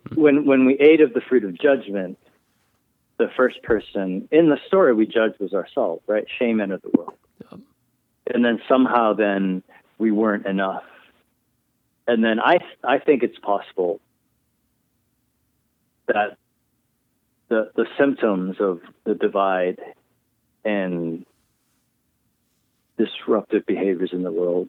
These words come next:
Speaker 1: probably c-, come from our shame
Speaker 2: Yeah.
Speaker 1: and our lack of worthiness.
Speaker 2: Yeah.
Speaker 1: So I started thinking then, what if God's perfecting us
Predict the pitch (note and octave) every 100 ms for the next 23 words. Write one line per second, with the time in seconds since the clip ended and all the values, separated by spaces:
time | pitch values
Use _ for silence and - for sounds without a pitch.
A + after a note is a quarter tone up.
0 | _ - D3+ C#3 G#2+ - - - E3+ _
1 | _ _ _ _ _ - A2 A#2+ - C3+
2 | C3 C3+ - _ _ _ _ _ A2+ A#2
3 | - B2+ C#3 C#3+ - - C#3 B2+ - _
4 | _ _ _ _ _ A#2 G2+ G2+ G2 F#2
5 | G2+ G2+ G2+ A2 G#2+ - _ - - -
6 | - _ _ - - - - - _ _
7 | - F3+ E3 D#3 - E3 D3+ E3+ F3+ D#3+
8 | B2+ A2+ A#2+ D3+ D#3 - A2+ A2 - -
9 | G2+ - A2 - G#2+ G2+ F2+